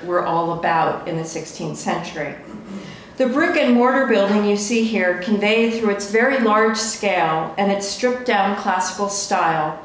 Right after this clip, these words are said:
the new faith put by the church hierarchy in this small group of men and their modern approach to the faith.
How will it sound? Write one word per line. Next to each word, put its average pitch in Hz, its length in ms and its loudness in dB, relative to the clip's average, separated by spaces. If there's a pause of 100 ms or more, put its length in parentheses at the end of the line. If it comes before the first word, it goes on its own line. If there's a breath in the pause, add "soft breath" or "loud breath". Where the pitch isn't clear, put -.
(420 loud breath)
the 240 100 2
new 262 220 4
faith 214 580 0
put 320 300 -2
by 208 200 2
the 202 80 -2
church 262 300 0
hierarchy 196 760 0
in 214 100 2
this 214 160 0
small 233 540 2
group 202 200 0
of 208 140 -2
men 175 540 0
and 180 100 0
their 180 140 0
modern 196 400 2
approach 165 500 -2
to 175 80 -10
the 165 60 -8
faith. - 680 -2